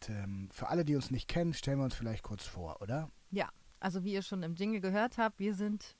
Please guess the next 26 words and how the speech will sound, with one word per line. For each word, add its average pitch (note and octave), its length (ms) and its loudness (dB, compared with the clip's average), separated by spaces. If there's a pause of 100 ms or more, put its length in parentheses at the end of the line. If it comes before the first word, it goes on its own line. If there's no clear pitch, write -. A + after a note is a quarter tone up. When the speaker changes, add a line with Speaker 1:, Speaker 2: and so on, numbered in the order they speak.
(120)
Speaker 2:
Dari G3+ 560 4
und G#3+ 480 2 (120)
Speaker 1:
Jennifer. F2+ 800 0 (920)
Speaker 2:
Und F3 720 0
ja, A#3 300 6
wieso, F#3 260 2
weshalb, G#3+ 480 2
warum A#3 500 2
und F#3 140 0
was G#3 160 0
wir A3+ 60 -2
überhaupt F#3+ 220 0
für F#3+ 80 -4
einen F3 80 0
Podcast - 520 -2
machen, C#4 480 2 (720)
werden G3+ 300 -2
wir G#3 120 0
euch G3 300 -4
heute F3+ 300 -2
in F3 80 -2
der F3 160 0
allerersten G3 500 2
Folge E3+ 760 0 (140)
erzählen. F3+ 500 0 (380)
Speaker 1:
Genau. B2 300 -2